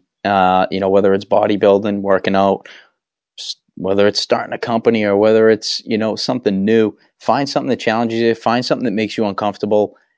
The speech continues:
and, uh, you know, and try to excel at it, right? And not necessarily saying do things that you stink at, right? Uh, you know, I'm a big advocate of, you know, be the best, be the best at the things you're best at, but,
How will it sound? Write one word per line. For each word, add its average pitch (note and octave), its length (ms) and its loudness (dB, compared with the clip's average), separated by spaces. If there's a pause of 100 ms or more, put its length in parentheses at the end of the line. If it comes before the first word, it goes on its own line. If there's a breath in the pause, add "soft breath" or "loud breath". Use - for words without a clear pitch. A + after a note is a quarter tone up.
(120)
and, G#2 420 0
uh, G#2+ 300 6
you A#2 160 -4
know, G#2+ 120 -2
and G#2+ 120 -6
try A2+ 140 0
to B2+ 80 2
excel B2 360 2
at F2 160 -2
it, - 80 -14 (120)
right? G#2 300 -6 (100)
And G#2+ 240 -8 (380)
not F3 180 2
necessarily B2 580 2
saying A2 320 -4
do A#2+ 180 0
things A#2+ 240 -4
that A2+ 120 -12
you - 40 -14
stink - 340 -6
at, A2+ 260 2
right? A2+ 300 2
Uh, A2+ 40 -4
you A2 120 -4
know, A2+ 80 0
I'm A2+ 120 0
a A2 60 0
big A2+ 200 2
advocate A2+ 440 2
of, G#2 240 -2 (300 soft breath)
you A2+ 80 -4
know, G#2+ 120 0
be G#2+ 220 -2
the A#2 120 0
best, A#2 500 -2 (600)
be C#3+ 80 4
the A#2 100 2
best B2 300 -2
at C3+ 100 -6
the G#2 80 -12
things A#2+ 220 -2
you're G2+ 80 -2
best A2+ 320 -6
at, C#3+ 240 2
but, A2 200 4